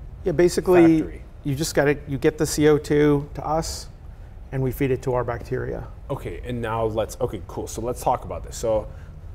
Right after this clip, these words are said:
Speaker 2: uh, the C O two comes to you. What does Novo Nutrients have that you said feed it to the bacteria?
Speaker 1: Yeah.
Speaker 2: Okay, and then they keep telling us about that.
Speaker 1: Okay.
Speaker 2: So, yeah.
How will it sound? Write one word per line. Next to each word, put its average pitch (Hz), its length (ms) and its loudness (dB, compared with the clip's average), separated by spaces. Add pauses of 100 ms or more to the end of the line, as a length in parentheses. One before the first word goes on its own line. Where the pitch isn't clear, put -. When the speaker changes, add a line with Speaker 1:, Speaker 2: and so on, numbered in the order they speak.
(220)
Speaker 2:
uh, 107 220 -6
the 117 260 -6
C 170 200 0
O 165 60 4
two 160 180 0
comes - 300 -4
to 131 80 -6
you. 101 300 -2 (280)
What 143 240 2
does 190 120 -2
Novo 147 260 2
Nutrients 120 500 -2
have 98 580 -4 (360)
that 98 400 0 (760)
you 107 80 -6
said 107 220 -2
feed 131 340 -6
it 98 120 -6
to 113 100 -6
the 101 80 -4
bacteria? 165 580 -2
Speaker 1:
Yeah. - 80 -8 (380)
Speaker 2:
Okay, 98 280 -10
and 117 100 -4
then 113 140 0
they 110 100 0
keep 113 240 -6
telling 98 300 -6
us - 100 -8
about 82 260 -10
that. - 240 -2
Speaker 1:
Okay. 202 140 0
Speaker 2:
So, 123 80 -6
yeah. 107 120 -8